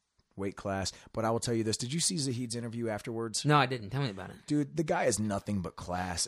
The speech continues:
Speaker 1: especially as a freshman. He basically said, "Look, it is what it is. Don't put it in the referee's hands." That's it.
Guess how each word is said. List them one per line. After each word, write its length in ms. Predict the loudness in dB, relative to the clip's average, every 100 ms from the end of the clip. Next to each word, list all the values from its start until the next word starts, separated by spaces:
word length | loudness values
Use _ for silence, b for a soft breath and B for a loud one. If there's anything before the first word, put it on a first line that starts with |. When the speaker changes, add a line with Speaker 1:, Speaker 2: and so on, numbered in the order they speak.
| -2
Speaker 1:
especially 440 | -6 0 0 0
as 80 | -2
a 60 |
freshman. 400 | -2 -2 -2 -2 -8 B
He 100 | 0
basically 340 | 2 2 0
said, 300 | -2 -2 -4 -4 -12 -6
"Look, 240 | -4 -4 _ _ _ _ _ 0
it 100 | 2
is 120 | 2
what 120 | 0
it 100 | -2
is. 160 | -2 -2
Don't 200 | -4 -4
put 120 | -6
it 40 |
in 60 | -6
the 60 |
referee's 380 | -6 -6 -6 -6
hands." 400 | -6 -6 -6 -8 -12 _ _ _ _ _ _ -4
That's 140 | -2
it. 140 | 0